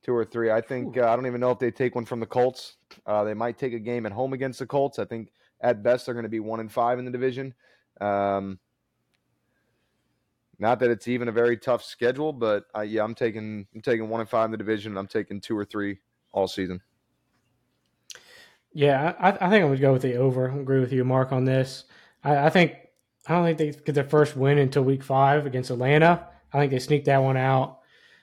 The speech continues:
Speaker 2: Then they'll probably win week eight against Carolina. But, and I go,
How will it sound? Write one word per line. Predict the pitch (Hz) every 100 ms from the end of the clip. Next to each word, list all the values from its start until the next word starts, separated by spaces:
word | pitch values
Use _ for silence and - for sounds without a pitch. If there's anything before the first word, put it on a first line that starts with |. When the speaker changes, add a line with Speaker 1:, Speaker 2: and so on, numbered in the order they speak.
| _ _
Speaker 2:
Then | 135 127 127 127 127 - - _ _ - -
they'll | 139
probably | 151 147 139
win | 143 139 139
week | 139 143
eight | 156 139 131
against | 131 127
Carolina. | - 135 131 131 131 127 123 117 _ _ _ _ _ _ _ _ _ _ - _ -
But, | 123 120
and | 131 135
I | 139
go, | 147 147